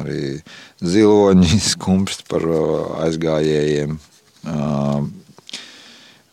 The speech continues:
vaļvedīgie palīdz viens otram un tā joprojām, bet tas parasti tomēr vienalga ir, ā,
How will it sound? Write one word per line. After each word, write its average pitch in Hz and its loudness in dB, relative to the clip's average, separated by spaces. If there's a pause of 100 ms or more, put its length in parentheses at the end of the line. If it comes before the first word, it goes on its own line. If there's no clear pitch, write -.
(420)
vaļvedīgie 85 2
palīdz 82 -2
viens 78 -6
otram 78 -6
un 76 -8
tā 80 -6
joprojām, 80 -4
bet 82 -6
tas 113 -2
parasti 113 -2
tomēr 104 0
vienalga 82 -2
ir, 80 -12
ā, 127 -12